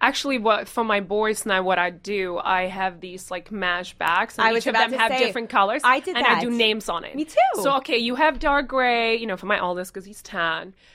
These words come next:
Speaker 1: and then my little one has blue. And so, let's say when they have after-school activities, so we're traveling,
Speaker 2: Yeah.
Speaker 1: they have their colors.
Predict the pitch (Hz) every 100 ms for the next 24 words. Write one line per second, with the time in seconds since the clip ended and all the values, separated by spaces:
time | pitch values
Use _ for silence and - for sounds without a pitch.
0 | - - 220 214 214 208 196 190 185 202
1 | 269 233 233 220 214 214 214 214 214 -
2 | 220 202 202 196 - 220 196 196 196 190
3 | 185 185 - 185 - - 208 214 - 311
4 | 262 220 196 175 175 180 185 - 262 240
5 | 220 208 180 175 - - 240 247 233 226
6 | 214 214 196 185 - - 196 240 339